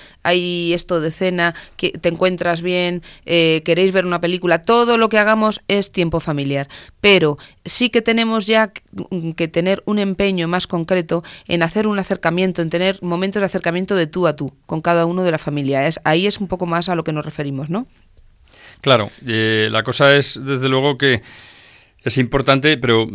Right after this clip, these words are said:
Speaker 2: fíjate en esas dos líneas que, que he comentado antes también, mm, tenemos que tener ese tiempo que dices tú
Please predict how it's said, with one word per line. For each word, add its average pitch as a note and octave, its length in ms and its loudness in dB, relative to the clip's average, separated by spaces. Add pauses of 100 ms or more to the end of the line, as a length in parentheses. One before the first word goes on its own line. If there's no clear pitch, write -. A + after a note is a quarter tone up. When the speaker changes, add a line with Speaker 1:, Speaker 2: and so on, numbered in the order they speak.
Speaker 2:
fíjate C3 280 0
en C#3 80 2
esas A#2+ 220 0
dos B2+ 120 0
líneas C3 320 2
que, B2+ 460 4
que C3+ 80 -6
he - 20 -4
comentado B2+ 440 0
antes B2+ 240 -4
también, C#3+ 400 -2 (280)
mm, C3 420 -4
tenemos C#3+ 320 -2
que D#3+ 80 2
tener D3+ 220 2
ese C#3 200 2
tiempo C3+ 240 -2
que A#2 80 2
dices B2+ 320 -2
tú G3+ 280 -4